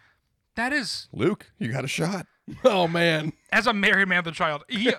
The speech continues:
Speaker 2: <laughs>
Speaker 1: I just mean, like, it's weird to me. Max, you were talking
Speaker 3: Do you think
Speaker 1: about
Speaker 3: she has her Padawan braid in real life?
Speaker 1: I, <laughs> I think sp-, I think in, you mentioned this, Max, in, with sports, it's like, wow, we are significantly older than these people now. But seeing characters on screen, like, part of me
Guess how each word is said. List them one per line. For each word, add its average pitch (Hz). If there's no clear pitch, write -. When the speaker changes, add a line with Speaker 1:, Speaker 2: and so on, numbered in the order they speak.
Speaker 2:
<laughs> 214
Speaker 1:
I 226
just 247
mean, 233
like, 175
it's 240
weird 226
to 214
me. 226
Max, 180
you 180
were 285
talking 185
Speaker 3:
Do 190
you 190
think 170
Speaker 1:
about -
Speaker 3:
she 135
has 175
her 165
Padawan 151
braid 160
in 131
real 127
life? 113
Speaker 1:
I, 185
<laughs> -
I 202
think 277
sp-, -
I 208
think 254
in, 190
you 202
mentioned 208
this, 160
Max, 156
in, 160
with 151
sports, 302
it's 156
like, 156
wow, 190
we 190
are 196
significantly 185
older 240
than 170
these 135
people 131
now. 113
But 208
seeing 254
characters 214
on 165
screen, 294
like, 147
part 294
of 269
me 175